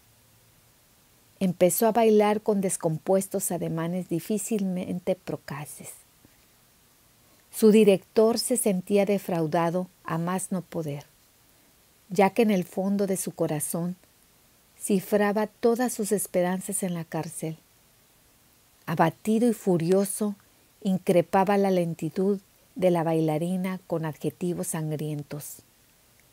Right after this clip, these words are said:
El público empezó a contagiarse de su falso entusiasmo. ¿Y quién más? ¿Quién menos? Todos batían palmas y meneaban el cuerpo.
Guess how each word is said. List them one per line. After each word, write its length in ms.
El 180
público 580
empezó 500
a 140
contagiarse 920
de 120
su 160
falso 400
entusiasmo. 720
¿Y 120
quién 360
más? 320
¿Quién 300
menos? 540
Todos 380
batían 540
palmas 640
y 80
meneaban 580
el 160
cuerpo. 540